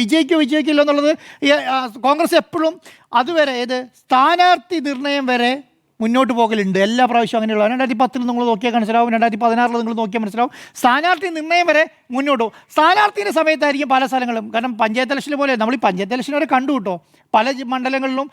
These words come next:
എത്രയോ ചർച്ച ചെയ്തിട്ടാണ് പ-, അതുപോലെ തന്നെ വലിയ ചർച്ചകളിലേക്ക് പോകും. അതുപോലെയല്ല. പക്ഷേ കോ-, സി പി എമ്മിനെ സംബന്ധിച്ചിടത്തോളം പി-, സി പി എം എന്ന് പറയുന്ന ഒരു പ്രശ്നം എന്താണ്, കഴിഞ്ഞ ഒൻപത് വർഷമായിട്ട് പത്ത് വർഷമായിട്ട് ഭരണത്തിലിരിക്കുന്ന ഒരു പാർട്ടിയാണ്.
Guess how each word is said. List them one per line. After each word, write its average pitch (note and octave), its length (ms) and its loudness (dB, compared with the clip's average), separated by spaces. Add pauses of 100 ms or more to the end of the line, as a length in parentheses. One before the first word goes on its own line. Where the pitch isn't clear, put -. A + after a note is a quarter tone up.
(240)
എത്രയോ D4 220 0 (220)
ചർച്ച D4+ 200 2
ചെയ്തിട്ടാണ് D4+ 400 -2 (140)
പ-, B3 100 -2 (100)
അതുപോലെ C#4 220 0
തന്നെ D4+ 160 0
വലിയ D4+ 220 4
ചർച്ചകളിലേക്ക് C#4 480 0
പോകും. F#3+ 120 -4 (220)
അതുപോലെയല്ല. D4+ 420 2 (140)
പക്ഷേ D#4+ 180 -8 (200)
കോ-, G3+ 160 -2 (140)
സി A3 180 -2
പി G4 80 -2
എമ്മിനെ G4+ 240 0
സംബന്ധിച്ചിടത്തോളം B3 640 -2
പി-, C#4 260 0
സി C#4 100 4 (120)
പി E4+ 80 4
എം E4+ 80 2
എന്ന് D#4 120 2
പറയുന്ന B3 300 0
ഒരു G#3+ 80 -8
പ്രശ്നം A3+ 240 -4
എന്താണ്, G#3 220 0 (500)
കഴിഞ്ഞ C4 180 2 (120)
ഒൻപത് C#4+ 300 -2
വർഷമായിട്ട് A3 440 -2
പത്ത് C#4 220 -4
വർഷമായിട്ട് G#3+ 360 0
ഭരണത്തിലിരിക്കുന്ന G3 600 -2
ഒരു A3+ 80 0
പാർട്ടിയാണ്. F#3+ 360 -2